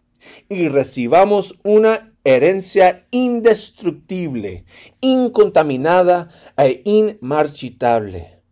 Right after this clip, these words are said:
Tal herencia está reservada en el cielo para ustedes, a quienes el poder de Dios protege mediante la fe hasta que llegue la salvación que se ha de revelar en los últimos tiempos."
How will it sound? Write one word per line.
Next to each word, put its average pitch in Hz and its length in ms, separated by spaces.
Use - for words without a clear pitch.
Tal 196 220
herencia 190 460
está 151 240
reservada 131 560
en 143 60
el 120 100
cielo 147 300
para 110 140
ustedes, 101 640
a 123 140
quienes 143 300
el 123 140
poder 160 520
de 147 160
Dios 170 280
protege 180 840
mediante 143 720
la 202 180
fe 92 500
hasta 143 480
que 107 200
llegue 143 340
la 135 140
salvación 135 880
que 110 140
se - 180
ha 143 340
de 123 160
revelar 101 800
en 92 100
los 80 180
últimos 95 560
tiempos." - 840